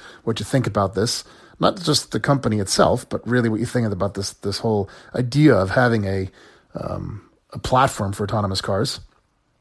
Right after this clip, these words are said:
Um, but yeah, check it out. Again, that's ride O S dot A I, and, uh, hopefully we can discuss more about this,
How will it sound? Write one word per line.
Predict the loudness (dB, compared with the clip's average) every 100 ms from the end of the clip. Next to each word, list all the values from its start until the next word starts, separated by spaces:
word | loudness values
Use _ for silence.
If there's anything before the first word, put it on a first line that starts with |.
| _ -16 -8
Um, | -4 -4 0
but | 2
yeah, | 2
check | 2 2
it | 2
out. | 2
Again, | 0 -2 -2
that's | -6
ride | -4 0 0 0 -2 -2
O | 0 0
S | -2 -4 -10 -10
dot | -4 -2 -2
A | -4 -4
I, | -2 -2 -2 -4 -14 -20 -20 _ _ -8
and, | -4 -2 0
uh, | 0
hopefully | -2 -2
we | -2
can | -2
discuss | -2 -2 -2 -4 -2
more | -2 -2
about | -2 -4
this, | -4 -6 -6